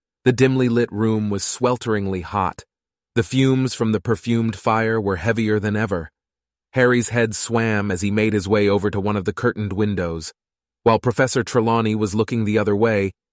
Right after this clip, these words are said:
disentangling her shawl from a lamp, he opened it an inch or so and settled back in his chintz armchair,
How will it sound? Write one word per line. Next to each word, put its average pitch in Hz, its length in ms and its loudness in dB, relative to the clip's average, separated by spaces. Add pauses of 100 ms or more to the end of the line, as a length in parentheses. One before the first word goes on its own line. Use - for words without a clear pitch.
disentangling 113 800 0
her 95 160 -4
shawl 104 420 0
from 98 180 -6
a 92 60 -2
lamp, 98 420 -4 (440)
he 135 160 4
opened 123 340 4
it 98 100 0
an 98 140 -2
inch 101 240 -2
or 92 60 -2
so 80 400 -4
and 87 120 -8
settled 104 400 0
back 101 300 0
in 92 60 -4
his 90 180 -6
chintz 98 360 -4
armchair, 90 680 -6